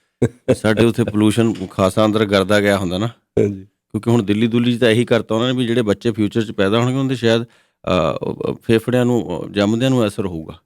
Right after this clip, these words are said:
Speaker 2: ਇੰਨਾ ਬੁਰਾ ਹਾਲ ਹੈ।
Speaker 1: ਜੀ, ਜੀ।
Speaker 2: Even ਜਾਂ ਚੰਡੀਗੜ੍ਹ ਵੀ ਬੜਾ ਸਾਫ਼ ਸਾਡਾ ਸ਼ਹਿਰ ਮੰਨਿਆ ਜਾਂਦਾ, ਪਰ ਉੱਥੇ ਵੀ ਪੋਲੂਸ਼ਨ ਦਰ ਬਹੁਤ ਜ਼ਿਆਦਾ ਹੈ
Speaker 1: ਹੂੰ, ਹੂੰ।
Speaker 2: ਆਮ ਬੰਦੇ ਦੇ ਰਹਿਣ ਲਈ।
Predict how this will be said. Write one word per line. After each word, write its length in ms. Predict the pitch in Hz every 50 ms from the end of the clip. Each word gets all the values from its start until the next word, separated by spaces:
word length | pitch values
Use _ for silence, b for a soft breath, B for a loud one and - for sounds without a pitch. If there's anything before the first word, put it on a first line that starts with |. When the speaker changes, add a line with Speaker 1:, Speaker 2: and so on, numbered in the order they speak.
| _ _
Speaker 2:
ਇੰਨਾ 200 | 90 90 98 98
ਬੁਰਾ 180 | 87 85 90 80
ਹਾਲ 220 | 82 78 71 73
ਹੈ। 80 | 73 - _ _ _ - 92
Speaker 1:
ਜੀ, 140 | 82 92 90
ਜੀ। 120 | - 120
Speaker 2:
Even 120 | 120 147
ਜਾਂ 220 | 151 139 127 139 139
ਚੰਡੀਗੜ੍ਹ 500 | 117 - 117 101 101 120 120 135 139 139
ਵੀ 80 | 143
ਬੜਾ 200 | 135 120 120 123
ਸਾਫ਼ 380 | 120 - - 104 98 101 101 - - _
ਸਾਡਾ 220 | 95 98 104 107
ਸ਼ਹਿਰ 260 | 101 - 98 107 113
ਮੰਨਿਆ 280 | 110 98 92 92 95 95
ਜਾਂਦਾ, 260 | 92 90 90 104 127
ਪਰ 160 | 135 - 117
ਉੱਥੇ 260 | 113 104 - - 135
ਵੀ 100 | 127 135
ਪੋਲੂਸ਼ਨ 500 | 131 - 98 101 104 104 - - 107 107
ਦਰ 160 | 98 101 101 95
ਬਹੁਤ 240 | 90 92 113 135
ਜ਼ਿਆਦਾ 300 | 113 92 85 87 95 98
ਹੈ 60 | 92 - _ _ _ _ -
Speaker 1:
ਹੂੰ, 140 | 101 92 78 73
ਹੂੰ। 120 | 87 82 92 _ _ _ -
Speaker 2:
ਆਮ 240 | 80 101 107 113 107
ਬੰਦੇ 220 | 104 98 92 95
ਦੇ 100 | 95 98
ਰਹਿਣ 200 | 87 90 98 107
ਲਈ। 140 | 104 95 90